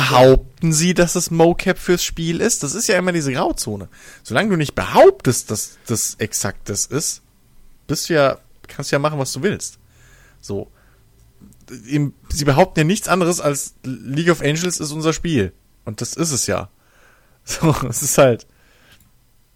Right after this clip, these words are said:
naja, also, was, von wem wurden die bitte,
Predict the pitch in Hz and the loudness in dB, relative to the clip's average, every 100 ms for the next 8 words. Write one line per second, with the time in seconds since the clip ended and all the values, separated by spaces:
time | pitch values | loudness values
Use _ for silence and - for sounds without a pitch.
0 | _ _ _ _ _ _ - 127 120 139 | _ _ _ _ _ _ -18 0 4 8
1 | 156 98 - _ _ - 113 107 104 95 | 6 4 -6 _ _ -4 -2 2 0 -2
2 | 95 _ _ _ _ _ _ _ _ _ | -10 _ _ _ _ _ _ _ _ _
3 | _ _ _ - 113 - 104 98 107 123 | _ _ _ -12 -8 -6 -6 -2 0 2
4 | 127 120 107 - 113 | 0 0 -2 0 -2